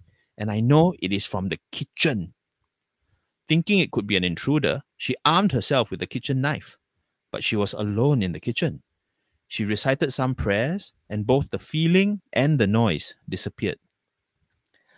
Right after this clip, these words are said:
It happened just weeks before the house was built. An old man brought his buffalo to the grass field. The buffalo unintentionally impaled the old man and killed him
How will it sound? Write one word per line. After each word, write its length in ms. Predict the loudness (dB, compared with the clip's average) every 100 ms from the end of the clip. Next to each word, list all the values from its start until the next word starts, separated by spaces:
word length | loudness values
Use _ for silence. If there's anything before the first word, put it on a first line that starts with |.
| _ _
It 120 | -2
happened 420 | 2 4 4 4
just 320 | 4 2 0
weeks 500 | -4 0 0 0 -2
before 360 | -6 -2 2 2
the 80 | 2
house 280 | 0 0 -2
was 140 | -4
built. 240 | -2 -2 -2 _ _ _ -20 -16 -4
An 120 | -2 4
old 280 | 6 8
man 320 | 6 4 0 0
brought 320 | 4 4 4
his 180 | -2 0
buffalo 580 | -2 -2 0 2 4
to 140 | 2 0
the 100 | 0
grass 340 | 2 2 0
field. 440 | -2 0 0 0 -4 _ _ _ _
The 80 | -2
buffalo 500 | 2 2 4 2 2 2
unintentionally 1120 | 2 4 2 0 2 2 2 2 2 0 0
impaled 680 | -2 2 4 4 2 0 -2
the 140 | -6
old 260 | 0 2 2
man 340 | 2 0 -2 -8 _
and 220 | -8 -8 -4
killed 260 | -2 0
him 260 | 0 -2